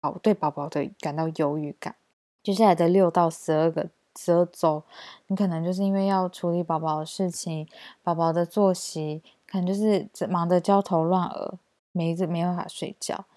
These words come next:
所以这是一个很疲惫的时间。会发生产后忧郁的高峰期呢，通常是在产后的四到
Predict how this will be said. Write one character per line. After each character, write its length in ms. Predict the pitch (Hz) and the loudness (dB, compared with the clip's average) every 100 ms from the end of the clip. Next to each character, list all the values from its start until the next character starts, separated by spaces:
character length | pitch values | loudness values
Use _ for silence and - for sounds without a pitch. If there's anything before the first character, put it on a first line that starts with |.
| - - _ | -20 -20 _
所 100 | - | -4
以 40 | 185 | 0
这 120 | 196 | 2
是 120 | 196 | 4
一 120 | 185 | 4
个 160 | 175 165 | 4 0
很 240 | 165 156 | -2 -8
疲 280 | - - 160 | -10 -14 -2
惫 180 | 196 175 | 2 2
的 100 | 139 | 0
时 600 | - - - - - - - | -4 -6 -4 -6 -6 -10 -12
间。 440 | - 131 - 180 - _ _ _ _ _ _ _ - | -6 -6 -6 -10 -12 _ _ _ _ _ _ _ -20
会 320 | - 220 196 | 2 4 4
发 320 | 185 196 185 | 2 0 0
生 380 | 185 - 185 185 - - - _ | 0 -2 -2 -4 -8 -16 -20 _
产 260 | - 180 160 | -6 -4 2
后 220 | 196 190 | 4 6
忧 140 | 185 | 6
郁 180 | 180 185 | 4 2
的 180 | 165 151 | 2 0
高 460 | - 208 220 220 214 _ _ | 2 4 6 4 -2 _ _
峰 340 | - 208 208 | 4 6 6
期 320 | - - - 95 | 4 0 -2 -4
呢， 240 | 110 - _ _ | -4 -6 _ _
通 180 | - 202 | 0 2
常 220 | 196 160 | 2 0
是 160 | - 175 | 0 0
在 240 | 185 175 - - _ | 2 0 -2 -20 _
产 220 | - 160 | -4 -2
后 180 | 170 185 | 0 0
的 160 | 165 | 0
四 280 | 165 - 196 | -4 -2 0
到 280 | 170 156 | 2 0